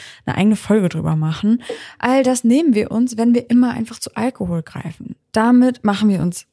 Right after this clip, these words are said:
halt total abhängig, im wahrsten Sinne des Wortes. Und wir verschlechtern auch die Qualität, finde ich.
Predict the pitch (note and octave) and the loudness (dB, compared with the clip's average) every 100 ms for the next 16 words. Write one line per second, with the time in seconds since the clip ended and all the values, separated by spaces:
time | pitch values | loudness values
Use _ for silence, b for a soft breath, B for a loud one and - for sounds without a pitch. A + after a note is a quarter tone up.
0 | _ - E3+ F#3 - - - F#3+ - - | _ -8 -2 -2 -2 -8 -6 -6 -6 -4
1 | G3 G#3+ C4 C4+ F3 E3+ F3 - - F#3 | 0 2 2 0 -2 -2 -4 -6 -6 -2
2 | F3 F3+ F3 - - - - D4 - B | -2 -2 -6 -10 -14 -16 -12 -12 -10 B
3 | B B B B - B3+ D4+ - A3 A3 | B B B B 2 4 4 2 2 2
4 | - G3+ F#3+ F#3 F#3 - G3+ G3 F#3+ F3 | -2 -8 -6 -2 -2 -2 -4 -4 -4 -6
5 | E3+ - - E3 D#3+ D#3 - D#3+ - - | -8 -12 -10 -8 -6 -6 -8 -6 -8 -12
6 | - _ _ _ - - D#3+ - - - | -20 _ _ _ -14 -8 -8 -8 -14 -16